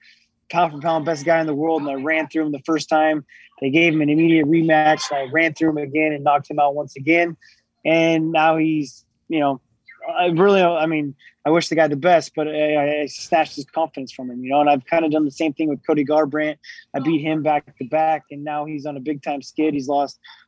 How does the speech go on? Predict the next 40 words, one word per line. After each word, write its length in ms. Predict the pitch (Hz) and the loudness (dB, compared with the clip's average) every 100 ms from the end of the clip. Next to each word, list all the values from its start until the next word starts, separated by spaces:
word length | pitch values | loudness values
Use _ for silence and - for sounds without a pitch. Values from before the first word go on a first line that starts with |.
| _ | _
four 240 | - 165 156 | -2 2 2
out 120 | 151 | 2
of 40 | |
his 120 | 139 131 | 0 -2
last 260 | 151 143 | -2 -2
five 220 | - 151 | -4 -2
matches, 400 | 143 147 147 151 | -2 -6 -6 -10
and 100 | 147 | -8
I 60 | 131 | -8
think 160 | 151 143 | -4 -2
he's 100 | 147 | 0
gonna 120 | 147 | -2
have 60 | 131 | -4
to 60 | |
drop 280 | 127 147 143 | 0 0 0
the 80 | 135 | -2
one 160 | 143 | -4
twenty-fives 720 | 139 151 139 131 139 156 151 135 | -6 -4 -4 0 2 2 2 -2
to 200 | 151 139 127 _ _ _ _ | 0 0 -2 _ _ _ _
keep 280 | - 175 - | -6 -6 -2
his 220 | 165 151 | -2 0
name 320 | 151 156 151 151 | 0 0 2 0
even 260 | 151 143 | 0 -2
relevant 460 | 139 151 151 147 147 | 0 0 0 -4 -8
within 400 | 139 147 147 143 | -10 -8 -6 -2
the 60 | |
U 120 | 143 147 | -2 -2
F 60 | |
C, 360 | - - 170 - - | -4 -6 -6 -6 -10
you 60 | |
know, 220 | 131 143 147 | -6 -2 -2
otherwise 500 | 147 151 147 143 135 | -2 -2 2 0 -2
he's 140 | 139 | -6
gonna 100 | 147 | -6
have 80 | 131 | -8
to 60 | |
find 240 | 143 143 143 | -6 -4 -4
a 40 | |
different 280 | 135 135 127 | -6 -10 -10
promotion. 440 | - 147 165 131 | -2 0 0 -4